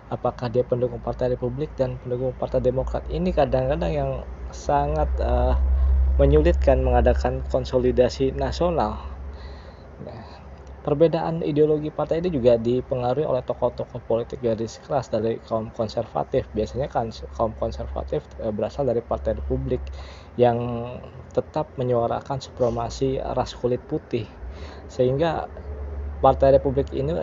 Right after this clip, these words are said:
identik dengan, eh, orang-orang kulit putih berpendidikan tinggi, religius, penghasilan, eh, kelas menengah, dan juga orang kaya. Ini makin juga menjauhkan dari realita, eh,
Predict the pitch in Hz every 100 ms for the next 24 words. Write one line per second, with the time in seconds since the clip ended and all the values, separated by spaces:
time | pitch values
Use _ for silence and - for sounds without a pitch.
0 | - - 123 117 - 80 - - - 113
1 | 120 131 160 156 151 76 110 104 101 110
2 | 110 123 123 135 127 127 127 - 127 -
3 | 160 127 120 - 120 123 123 123 123 127
4 | 135 170 170 - - 127 120 117 110 139
5 | 160 - - - - - - - - 117
6 | 117 - 117 120 120 120 123 - - -
7 | 120 - 120 117 120 135 147 139 - -
8 | - - - - - 117 113 120 - -
9 | - - - - 113 113 110 147 143 110
10 | 92 - - - - - - - - -
11 | - - 127 151 135 - 131 127 123 143
12 | 143 127 120 117 - 147 123 110 131 120
13 | 120 113 113 - 127 127 - - - -
14 | - - - 107 113 110 107 117